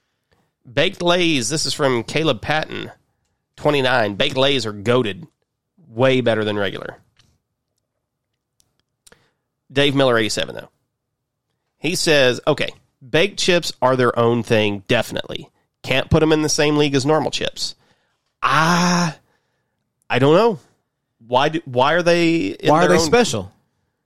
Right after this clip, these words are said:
Speaker 1: I, I don't know. I feel like they're, they're trying to compete directly with chips.
Speaker 2: I agree with that. They, they, they literally are.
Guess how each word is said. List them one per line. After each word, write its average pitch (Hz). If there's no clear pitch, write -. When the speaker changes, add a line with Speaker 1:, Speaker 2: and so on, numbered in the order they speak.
Speaker 1:
I, 120
I 135
don't 147
know. 208
I 117
feel 156
like 170
they're, 151
they're 139
trying 160
to 147
compete 156
directly 135
with 120
chips. -
Speaker 2:
I 123
agree 151
with 151
that. 98
They, 135
they, 156
they 151
literally 175
are. 143